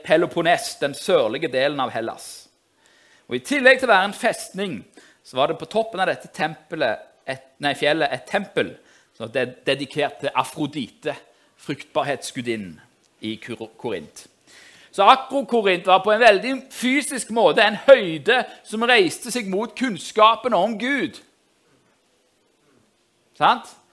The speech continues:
Når, når, når Paulus snakker om en høyde som reiser seg mot kunnskapen om Gud, så forstår korinterne hva han snakker om. Ja, ja, det er den der høyden der oppe. De som kontrollerer den høyden, de kontrollerer denne byen.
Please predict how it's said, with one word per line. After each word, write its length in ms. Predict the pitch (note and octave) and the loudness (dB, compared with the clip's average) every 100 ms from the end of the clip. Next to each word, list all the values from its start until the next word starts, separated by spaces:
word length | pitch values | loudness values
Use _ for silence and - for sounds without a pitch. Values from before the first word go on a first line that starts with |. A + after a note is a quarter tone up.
| _ _ _ _ _ - | _ _ _ _ _ 2
Når, 220 | G3+ G#3+ | 4 4
når, 200 | G#3+ - F3 | 2 0 0
når 120 | A3 | -2
Paulus 380 | - A#3+ C#4 B3 - | 4 4 4 0 0
snakker 420 | B3 - - B3 | 0 0 -6 2
om 180 | B3+ A3+ | 2 2
en 80 | G#3 | 0
høyde 400 | A3+ A#3+ E3 B3 A#3+ | 2 2 0 -6 -6
som 160 | G#3+ A3 | -2 0
reiser 300 | G3 D#3+ A#3 | 0 0 -4
seg 60 | G#3 | -4
mot 100 | G3+ | -4
kunnskapen 560 | A3 C#3+ A3+ G#3+ G#3 | -6 -2 0 0 0
om 80 | G3 | -8
Gud, 180 | F3+ A#3 | -6 -6
så 80 | - | -6
forstår 540 | F#3 A#3+ - A3+ C4+ C#4 | -4 -4 4 8 8 6
korinterne 560 | B3 G#3+ G#3 A3 A3 | 0 -2 -2 -2 -2
hva 140 | G3+ F#3 | 0 -2
han 100 | F3+ | -2
snakker 320 | G3 F3 G#3 | -4 -2 0
om. 140 | F3 - - | -2 -4 -6
Ja, 140 | F#3 G#3 F#3 | 2 4 6
ja, 120 | C#3+ - - - | 6 4 -8 2
det 140 | F#3 | 4
er 80 | G#3+ | 6
den 100 | F3+ | 4
der 140 | F3+ | 2
høyden 320 | A3 D3+ E3 | 2 0 0
der 160 | G3 F#3+ | 2 2
oppe. 300 | D#3 - G3 D3+ - - _ _ _ _ - | 0 2 0 0 -6 -20 _ _ _ _ -6
De 140 | E3+ G#3 | -4 -2
som 160 | G#3 F3+ - _ - | -4 -4 -12 _ -8
kontrollerer 480 | F#3 F#3 F3 G3+ F#3+ | -4 2 4 4 4
den 220 | F3+ F3 | 0 2
høyden, 320 | F3+ C#3 G3 | 0 0 -6
de 140 | D#3 A3 | -10 -8
kontrollerer 560 | G#3 G3 G3 F3+ G#3+ | -8 -4 0 2 2
denne 220 | G3 E3+ E3 | 0 -2 -4
byen. 380 | G3+ A#3 C3 | 0 0 0